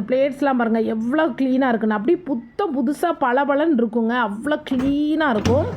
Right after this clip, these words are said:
நல்ல ஒரு ஸ்மெல் வேற வரும். ரொம்ப நல்லா இருக்கும். அப்புறம் இது வந்து திறந்து உடனே பாத்திரத்தை தொட்டா பயங்கரமா சுடும் அந்த பாத்திரம் எல்லாம். ஏன்னா செவன்ட்டி டிகிரி சுடு தண்ணியில இது வந்து வாஷ் பண்ணியிருக்குது. அ, பாருங்க எவ்வளோ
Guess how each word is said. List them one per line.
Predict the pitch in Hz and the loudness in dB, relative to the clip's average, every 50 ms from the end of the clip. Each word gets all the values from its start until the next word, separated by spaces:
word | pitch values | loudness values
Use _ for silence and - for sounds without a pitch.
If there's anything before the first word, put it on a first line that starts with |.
| - - - - - 254 262 | -8 -10 -10 -8 -6 -4 -4
நல்ல | 254 277 302 320 339 349 330 | -2 -2 0 2 2 2 2
ஒரு | 277 277 - - | 2 0 0 0
ஸ்மெல் | - 262 262 262 277 285 269 269 | 0 0 0 2 2 2 4 2
வேற | 247 254 254 233 208 | 2 2 2 0 2
வரும். | 202 220 247 311 320 - | 2 2 2 2 0 0
ரொம்ப | 220 233 254 294 294 269 | -2 -2 -2 0 0 0
நல்லா | 233 220 220 214 202 | 2 2 2 2 0
இருக்கும். | 196 185 190 247 294 392 453 453 - - - - - 220 | 0 -2 -2 -2 -2 -2 -2 -4 -8 -12 -16 -10 -6 -6
அப்புறம் | 202 202 320 427 403 277 247 233 233 240 | -4 -2 0 2 2 2 2 2 0 2
இது | 226 254 262 | 2 2 2
வந்து | 269 294 381 381 - 285 | 2 0 0 0 0 0
திறந்து | 254 254 277 302 339 359 392 403 359 285 247 | 0 0 0 0 0 0 2 2 2 2 2
உடனே | 247 233 285 320 381 480 453 349 277 254 220 - - | 2 2 0 2 2 2 2 4 2 2 0 -2 -2
பாத்திரத்தை | 240 240 254 240 302 294 247 285 247 262 | -2 -2 -2 -2 -2 -2 -2 -2 -2 -2
தொட்டா | 254 233 285 349 302 202 196 | 0 0 0 -2 0 0 -2
பயங்கரமா | 214 214 226 247 269 285 302 330 294 349 381 403 403 370 370 - | -2 -2 -2 -4 -4 -4 -4 -2 0 0 0 0 0 -2 -2 0
சுடும் | 302 285 233 302 302 285 262 | 0 2 2 2 2 2 0
அந்த | 233 214 190 214 | 0 -2 -2 -2
பாத்திரம் | 208 214 208 208 233 226 214 196 | -2 -2 -2 -2 -2 -2 -2 -2
எல்லாம். | 190 196 214 240 339 480 466 - - - - - - - 247 | 0 0 0 0 0 -2 -4 -6 -12 -20 -20 -18 -12 -8 -4
ஏன்னா | 277 320 349 - - | -4 -4 -2 0 2
செவன்ட்டி | 247 240 262 311 330 - 349 311 226 262 | 2 2 2 2 2 2 2 2 2 0
டிகிரி | 262 247 339 359 370 330 233 - - | 0 2 2 4 2 2 0 -2 -2
சுடு | 285 254 269 262 285 | 0 0 2 2 2
தண்ணியில | 269 262 247 247 262 269 240 | 2 2 2 2 2 2 2
இது | 226 226 220 | 2 2 2
வந்து | 226 262 320 339 247 220 | 2 2 2 2 2 2
வாஷ் | 208 214 214 - - 220 | 0 -2 -4 -4 -6 -6
பண்ணியிருக்குது. | 190 190 180 175 165 - 202 240 359 480 494 - - - - - - - - - 226 | -4 -4 -4 -6 -6 -6 -4 -2 -2 -2 -4 -6 -10 -16 -16 -16 -14 -14 -12 -8 -6
அ, | 214 208 185 214 | -6 -4 -2 -2
பாருங்க | 202 202 202 202 214 208 | -2 -2 0 -2 -2 -2
எவ்வளோ | 220 233 269 285 392 453 | -4 -4 -4 -2 0 0